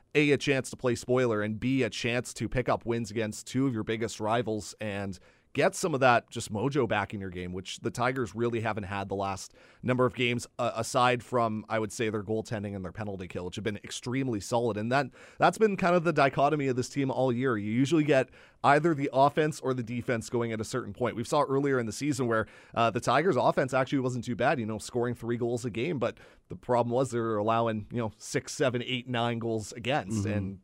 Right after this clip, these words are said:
Speaker 1: that's how they were losing games. And right now, they have been playing some of their best lockdown, uh, defensive play of the year, really led by the goaltending. I mean, Garen Bjorklund and Beckett Langkow have been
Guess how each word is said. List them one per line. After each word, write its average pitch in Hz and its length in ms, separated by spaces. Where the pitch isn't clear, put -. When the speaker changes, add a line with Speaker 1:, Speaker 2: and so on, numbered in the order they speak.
Speaker 1:
that's 110 240
how 123 180
they 113 140
were 110 100
losing 110 320
games. 113 360
And 117 180
right 143 180
now, 135 240
they 127 200
have 139 160
been 123 140
playing 120 420
some 131 180
of 127 60
their 123 80
best 113 280
lockdown, 120 800
uh, 107 260
defensive 143 560
play 135 400
of 131 220
the 127 100
year, 123 240
really 139 480
led 123 200
by 113 140
the 107 100
goaltending. 104 520
I - 20
mean, 113 320
Garen 147 280
Bjorklund 113 440
and 104 80
Beckett 104 260
Langkow 104 580
have 107 180
been 101 240